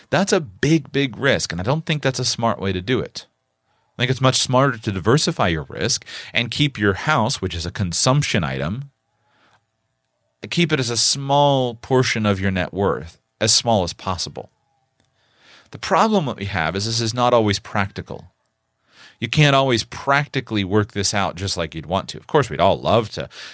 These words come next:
be able to rent cheap houses and, and buy cheap houses, but it's not always practical. If you live in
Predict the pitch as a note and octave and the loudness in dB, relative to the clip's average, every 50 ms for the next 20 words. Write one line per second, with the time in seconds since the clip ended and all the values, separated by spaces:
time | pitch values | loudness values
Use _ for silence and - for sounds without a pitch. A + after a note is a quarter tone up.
0 | - _ - G#2 G#2 G2+ G2+ F#2 D#2 C#2+ D#2+ G#2 A2 A2+ - - - A#2 G#2+ - | -12 _ 0 2 2 2 2 0 -2 0 -2 -2 -2 -2 -4 -4 -4 -4 -4 -4
1 | F2 F#2 G#2+ A2+ G#2+ F#2+ G#2 G2 F#2+ F2+ E2 D#2+ D2 C#2+ C2+ - - - D#2+ D#2 | -2 0 2 2 2 2 2 2 2 0 -2 -6 -6 -8 -10 -12 -10 -10 -8 -8
2 | D2 C#2+ C2+ E2+ F2 G2+ G#2+ A2+ A#2 A#2+ - - A2+ G#2+ - F#2+ F2+ F#2+ G2 G2+ | -10 -4 -2 0 2 2 2 0 0 0 -2 -4 -4 -4 -4 -6 -2 -2 -2 -2
3 | A2 C#3 - - D3+ D#3 D3+ - D3 - C#3+ - - - A2+ A#2 A#2 A#2 A2+ - | -2 -6 -4 -4 -4 -4 -4 -2 0 0 0 0 0 -2 -2 -2 -2 -4 -8 -8
4 | - D#3 D3 D3+ C#3 - - - - - - - E2 E2+ F2+ G#2 G#2 G#2+ F2+ E2 | -6 -4 -4 -4 -6 -8 -12 -14 -14 -14 -12 -10 -8 -2 0 2 2 2 0 -2